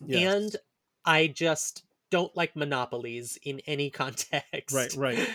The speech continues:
Speaker 2: If I'm being frank.
Speaker 1: Well,
Speaker 2: Um,
Speaker 1: I can tell you that for, I don't know if you've seen this, Jamie, or not, but for, in the Building the Game, um, uh, Discord channel, uh, Fernando, uh, our new mentee co-host, he's gonna be
Speaker 2: Yep.
Speaker 1: hosting, and it's too late for this episode. If,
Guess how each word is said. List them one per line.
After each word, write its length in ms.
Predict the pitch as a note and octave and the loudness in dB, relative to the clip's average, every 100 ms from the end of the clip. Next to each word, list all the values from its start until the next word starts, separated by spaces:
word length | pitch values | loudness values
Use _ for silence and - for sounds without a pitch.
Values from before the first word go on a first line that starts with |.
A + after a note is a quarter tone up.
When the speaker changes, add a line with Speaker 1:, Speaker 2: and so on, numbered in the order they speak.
| - | 2
Speaker 2:
If 160 | D#3+ D#3 | 2 4
I'm 140 | C#3+ | 2
being 220 | D3 C#3 | 2 0
frank. 360 | - C#3+ A2+ - - - - | 0 0 0 -12 -20 -4 4
Speaker 1:
Well, 100 | E3+ | 6
Speaker 2:
Um, 400 | C#3+ C3+ C3+ C#3+ | 6 4 0 0
Speaker 1:
I 120 | F3+ | 2
can 160 | F3+ F#3 | 4 2
tell 160 | G#3+ | 4
you 140 | A#3+ A#3+ | 2 4
that 200 | G3+ F#3+ | 2 4
for, 240 | E3+ D3+ | 2 4
I 60 | E3+ | 4
don't 100 | G3 | 6
know 60 | E3+ | 4
if 80 | |
you've 180 | C#3+ F#3+ | 2 -2
seen 180 | - D3+ | 0 0
this, 280 | B2+ - - - | -2 -4 -10 -6
Jamie, 300 | C3+ C3+ C3 | -2 0 0
or 80 | |
not, 200 | B2+ B2+ | -2 -2
but 160 | C#3+ C#3 | -4 -4
for, 360 | - D3+ C#3 C3+ | 0 2 2 0
in 100 | D#3 | -2
the 80 | D3 | 0
Building 280 | C3 G#3 G#3 | 2 2 0
the 80 | D#3 | -2
Game, 380 | D#3 E3+ E3 C3 - | 2 2 2 0 -2
um, 560 | C3+ B2+ A#2+ A#2+ A#2+ - _ - | 0 0 -2 -6 -10 -14 _ -10
uh, 160 | C3 A#2+ | -8 -6
Discord 600 | A2+ A3+ - D#3 C3 A#2+ | -2 0 0 0 0 -2
channel, 400 | C3+ A#2+ A#2+ - | -4 -4 -6 -6
uh, 300 | B2 A#2 - | -6 -6 -6
Fernando, 840 | - D#3+ D#3 F#3 F#3 B2+ A#2+ A3 - - | -2 2 6 6 4 0 -2 -4 -10 -8
uh, 20 | C#3 B2+ B2 | -2 -2 -2
our 160 | E3+ C3 | -4 -6
new 140 | D3 | -4
mentee 440 | C#3 C3+ B2+ G3+ G#3+ | -4 -4 -4 -6 -2
co-host, 560 | C#3 A#2+ A2+ B2+ - - | 2 2 0 -4 -6 -10
he's 360 | - F#3+ A3+ | -4 -2 0
gonna 180 | B3 G#3 | 2 2
be 120 | D#3 | 2
Speaker 2:
Yep. 160 | D3 F3+ | 0 4
Speaker 1:
hosting, 640 | F3 G#3+ - C#3+ B2+ B2+ - - - - | 4 4 0 -2 0 -4 -8 -20 -6 4
and 140 | E3 | 6
it's 180 | E3 D3+ | 4 2
too 140 | - | 4
late 180 | A#3+ B3 | 4 6
for 80 | G3 | 4
this 160 | E3 D3 | 4 4
episode. 380 | C3 C3 B2+ | 0 0 -2
If, 100 | A#2+ | -2